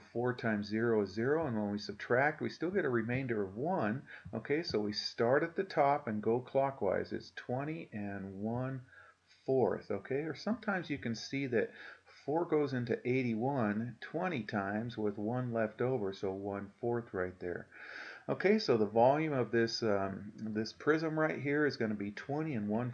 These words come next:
fourth inches cubed right there. Okay, all right. All right, so let's find the volume of a cubed. Okay, so what the, there's a shortcut for the volume of a cube. It's just your side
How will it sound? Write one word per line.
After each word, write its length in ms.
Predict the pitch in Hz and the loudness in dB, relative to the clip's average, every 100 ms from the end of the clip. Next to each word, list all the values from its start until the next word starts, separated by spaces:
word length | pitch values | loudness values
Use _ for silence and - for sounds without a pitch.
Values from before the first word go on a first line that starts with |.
| - | -2
fourth 300 | 117 113 113 | -2 -2 -2
inches 380 | 104 104 107 - | -6 -4 -6 -6
cubed 420 | - 185 190 113 | -10 -8 -6 -4
right 240 | 95 92 | -4 -4
there. 320 | 98 95 90 90 117 | -4 -4 -6 -8 -10
Okay, 360 | 110 147 185 160 | -6 -6 -4 -2
all 80 | |
right. 220 | 190 156 - - - - - | 4 4 2 -4 -14 -4 2
All 80 | 226 | 6
right, 180 | 165 | 6
so 180 | - 143 | 6 4
let's 180 | 156 165 | 4 0
find 320 | - 147 160 | -2 -2 -2
the 60 | 156 | 0
volume 420 | 117 107 131 139 | 6 6 6 2
of 140 | 110 | 2
a 60 | 139 | 0
cubed. 600 | - - 208 247 143 104 | -6 -2 0 2 2 2
Okay, 380 | 107 107 151 202 | 0 2 0 0
so 180 | 202 135 | 0 4
what 220 | 135 131 | 4 4
the, 160 | 127 110 | 2 2
there's 240 | 127 127 120 | 2 2 0
a 60 | |
shortcut 580 | 110 - 180 - 165 160 | -2 0 0 2 2 2
for 140 | 147 117 | 2 2
the 40 | |
volume 380 | 113 139 143 131 | 4 4 4 2
of 160 | 113 | -2
a 40 | 107 | -4
cube. 600 | - 202 233 127 117 156 - - - | -4 0 4 4 4 0 -14 -10 -4
It's 180 | 127 - | -4 -2
just 260 | 156 - | -4 -2
your 140 | 117 107 | -4 -4
side 800 | - - 104 107 117 131 135 | -4 0 2 4 4 2 0